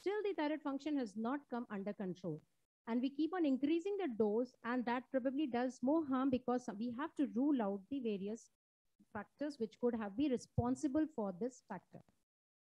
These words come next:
One is a normal variant, and normally many, many a people, it happens that the T S H remains normal. The, for, we ha-,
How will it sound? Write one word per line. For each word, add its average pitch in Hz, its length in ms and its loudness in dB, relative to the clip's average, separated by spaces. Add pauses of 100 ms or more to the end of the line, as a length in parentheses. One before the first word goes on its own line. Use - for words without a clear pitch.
(100)
One 285 200 2
is 403 100 0
a 392 100 4
normal 294 360 6
variant, 294 480 2
and 311 140 2
normally 262 360 4
many, 277 420 4 (220)
many 285 320 4
a 359 60 -4
people, 277 460 2
it 254 120 0
happens 226 580 -2
that 233 240 -2 (160)
the 220 80 -2
T 269 200 -2
S 330 120 -4
H 349 180 -6
remains 254 400 0
normal. 208 440 0
The, 285 240 -2 (360)
for, 277 260 0 (180)
we 254 160 -2
ha-, 254 80 -10